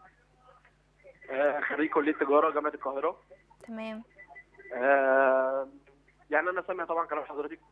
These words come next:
Speaker 1: اللي قلتيه من أول الحلقة، بس أنا عايز أتكلم في نقطة بس معينة.
Speaker 2: اتفضل.
Speaker 1: أنا حضرتك قلتي إن أغلب الأماكن بت-، بتطلب خبرة وبتطلب وبتطلب وبتطلب. طب أنا، أنا كنت طالب وكنت باخد كورس جامعة أمريكية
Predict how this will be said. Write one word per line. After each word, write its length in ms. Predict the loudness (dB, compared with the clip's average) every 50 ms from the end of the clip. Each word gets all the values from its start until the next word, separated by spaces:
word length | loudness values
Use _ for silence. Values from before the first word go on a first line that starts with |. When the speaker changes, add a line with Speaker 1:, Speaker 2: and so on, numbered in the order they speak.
| -20 -20 -20
Speaker 1:
اللي 540 | -20 -18 -16 -16 -16 -16 -14 -12 -8 -6 -6
قلتيه 280 | -6 -6 -8 -10 -10
من 140 | -10 -4 -2
أول 180 | -2 -2 -2 -2
الحلقة، 340 | -4 -2 -2 -2 -2 -2 -6
بس 180 | -8 -12 -16 -16 _ _ -6
أنا 100 | -6 -4
عايز 240 | -4 -4 -4 -6 -8
أتكلم 320 | -8 -8 -10 -10 -10 -10
في 120 | -12 -12
نقطة 200 | -12 -12 -12 -14 -16 -20 -20 -20 _ _
بس 80 | -14 -12 -12 -14 -14 -8
معينة. 400 | -4 -2 0 0 0 -2 -4 -8 -12 -18 _ _ _ -16
Speaker 2:
اتفضل. 400 | -16 -10 -8 -8 -8 -8 -10 -14 -16 -18 _ _ _ _ _ _ _ -4
Speaker 1:
أنا 120 | -2 -2 -2
حضرتك 240 | -2 -4 -6 -6 -6
قلتي 580 | -8 -8 -6 -4 -4 -4 -4 -4 -6 -6 -6
إن 120 | -6 -4 -4
أغلب 300 | -4 -2 -2 -4 -4 -4
الأماكن 500 | -6 -8 -8 -8 -10 -10 -10 -12 -14 -14 -16 -20 -18 -16 -16 -16 -16
بت-، 140 | -14 -12 -12
بتطلب 460 | -12 -10 -10 -10 -10 -8 -10 -10 -8
خبرة 380 | -6 -6 -4 -2 2 2 2
وبتطلب 500 | 2 0 -2 -6 -10 -12 -10 -10 -10 -10
وبتطلب 380 | -10 -12 -10 _ -8 -8 -8 -10
وبتطلب. 440 | -12 -12 -10 -12 -12 -12 -12 -14 -14 -14 -8 -6
طب 100 | -6 -6 -2 -2
أنا، 360 | 0 0 0 0 -2 -2 -2
أنا 100 | -2 -4
كنت 260 | -4 -6 -8 -12 -10
طالب 320 | -8 -6 -4 -4 -4 -6 -8 -12 _ _ _ _ _ -20 -20 _ -20 -20 -20 -12
وكنت 420 | -8 -6 -6 -6 -6 -8 -10 -8 -8
باخد 200 | -8 -8 -8 -10
كورس 280 | -8 -8 -8 -6 -6
جامعة 240 | -8 -8 -6 -6 -8
أمريكية 480 | -8 -10 -12 -12 -10 -8 -8 -8 -10